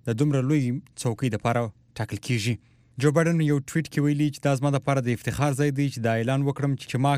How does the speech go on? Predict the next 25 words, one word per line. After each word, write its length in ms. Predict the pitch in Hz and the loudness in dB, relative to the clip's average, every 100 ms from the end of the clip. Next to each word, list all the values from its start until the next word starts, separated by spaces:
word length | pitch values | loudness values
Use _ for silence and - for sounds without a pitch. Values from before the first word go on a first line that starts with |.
| 139 | 0
کمالا 260 | 123 123 120 | 0 0 0
هاریس 260 | 131 160 139 - | 0 0 -2 -4
چې 260 | 127 120 | -4 -2
یوه 160 | 120 123 110 | 0 -2 -2
زړوره 400 | 113 131 147 143 - - _ _ | 0 0 0 -2 -6 -20 _ _
مبارزه 480 | 113 110 117 147 151 165 139 | -2 0 0 0 0 0 -2
او 100 | 117 | 0
د 120 | 113 | 0
هیواد 340 | 123 135 127 - | 0 0 0 -4
ښه 140 | - 165 | -6 -4
خدمتګاره 480 | 120 104 107 131 180 | -4 -4 0 2 2
ده، 80 | 170 139 - _ - | 0 -2 -8 _ -8
د 100 | 110 - | -6 -6
خپلې 300 | - 180 127 | -4 -2 -2
مرستیاله 380 | 104 98 - 120 104 | -2 -4 -4 -4 -4
په 40 | - | -4
توګه 200 | - 127 127 _ - | -4 -4 -6 _ -10
ټاکلې 300 | 104 - 107 101 | -8 -6 -4 -4
ده. 60 | 98 - - _ _ _ - - - 151 | -6 -8 -20 _ _ _ -20 -20 -4 0
هاریس 200 | 170 139 | 0 0
د 100 | 156 143 | -2 0
کالیفورنیا 420 | 139 147 151 151 143 | 0 0 0 0 0
په 80 | 151 151 147 | -2 -2 -4
اوکلند 400 | 113 135 143 - | -2 0 0 -2
کې 100 | 135 | -4